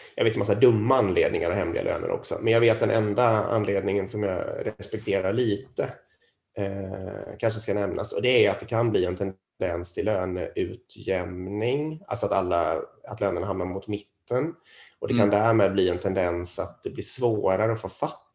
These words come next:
Speaker 1: i, alltså man har någon väldigt specialiserad och kanske lite ny kompetens, ja, men typ M L då eller något sånt där.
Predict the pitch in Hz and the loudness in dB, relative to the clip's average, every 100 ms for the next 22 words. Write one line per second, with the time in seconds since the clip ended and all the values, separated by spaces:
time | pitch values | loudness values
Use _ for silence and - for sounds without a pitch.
0 | 101 95 90 - 82 - - 104 92 95 | -2 0 0 -2 -4 -6 -4 -2 -2 2
1 | 120 117 101 92 95 85 - - - 95 | 2 2 2 0 -2 -4 -8 -8 -8 -6
2 | - 104 104 110 104 - 82 - 98 95 | -4 0 0 0 -2 -4 -6 -4 -6 -6
3 | - 87 98 95 107 127 120 117 107 101 | -6 -8 -6 -4 -4 -2 -4 -4 -4 -4
4 | 92 - - 104 98 82 78 85 67 71 | -6 -8 -6 -2 0 0 0 0 0 -4
5 | 82 82 - - - - - | -2 -4 -4 -8 -12 -10 -10